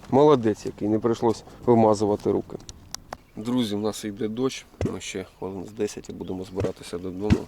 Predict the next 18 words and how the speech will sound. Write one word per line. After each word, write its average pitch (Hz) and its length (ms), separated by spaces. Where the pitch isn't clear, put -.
Покльовок 127 520
сьогодні 98 400
було 92 240
просто, 107 580
я 95 120
не 95 140
знаю. 92 300
Де-то 101 420
покльовок 113 440
тридцять 107 380
було. 104 400
Саменятки, 131 680
бачите, 95 500
невеликі. 95 500
Крупно 98 420
чогось 101 280
сьогодні 95 320
нема. 95 340